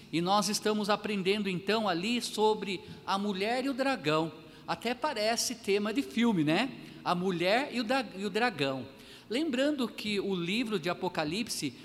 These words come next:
contém muitas figuras, das quais tem um significado real. Aqui no capítulo doze, a mulher é Israel e o dragão é Satanás,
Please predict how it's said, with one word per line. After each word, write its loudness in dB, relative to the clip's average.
contém -2
muitas 0
figuras, 2
das 2
quais 0
tem 2
um 4
significado 0
real. 4
Aqui 0
no 0
capítulo -2
doze, 4
a 2
mulher 2
é -2
Israel 2
e 0
o 2
dragão 2
é -2
Satanás, 2